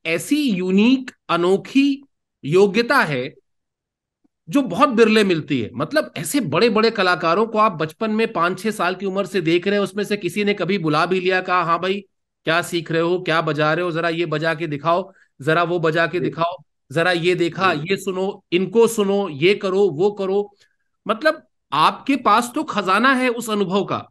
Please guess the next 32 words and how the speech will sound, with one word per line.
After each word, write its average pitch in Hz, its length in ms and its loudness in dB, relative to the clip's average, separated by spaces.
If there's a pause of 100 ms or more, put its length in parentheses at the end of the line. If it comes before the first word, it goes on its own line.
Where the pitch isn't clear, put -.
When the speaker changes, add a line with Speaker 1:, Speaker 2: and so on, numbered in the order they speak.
Speaker 1:
उस 240 160 -4
खजाने 196 440 0
से 262 120 -2
कुछ 254 180 -2
Speaker 2:
जी। - 60 -4
Speaker 1:
शेयर 214 260 -2
कीजिए। 127 320 -4 (1300)
Speaker 2:
आ, 143 80 2 (1160)
आपने 175 320 0
बात 170 440 0
कही 196 380 -4
कि, 208 320 -6
आ, - 260 -8 (260)
मुझे 151 300 -2
योग्यता, 147 600 0
मेरी 156 280 0
योग्यता 190 480 -2
नहीं 160 360 -2
थी, 175 220 -10
फिर 160 180 -4
भी 175 140 -2
मुझे 170 280 -2
वो 170 160 -2
सहवास 151 500 -2
मिला 131 300 -2
है, 131 300 -8 (960)
क्योंकि 147 280 -8
मैं 143 300 -4
बहुत 147 280 2
छोटा 180 320 -2
था 160 120 0
तब। 131 180 -6